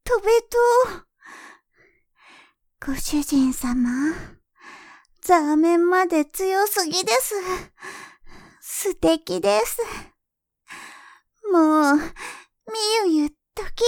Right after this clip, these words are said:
ドキです。ご主人様、みゆゆ、ご奉仕もっと頑張りま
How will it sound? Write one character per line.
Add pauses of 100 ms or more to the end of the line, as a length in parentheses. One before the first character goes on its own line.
ド
キ
で (120)
す。 (2500)
ご
主
人
様、 (1200)
み
ゆ
ゆ、 (1040)
ご
奉
仕
も
っ (160)
と
頑
張
り
ま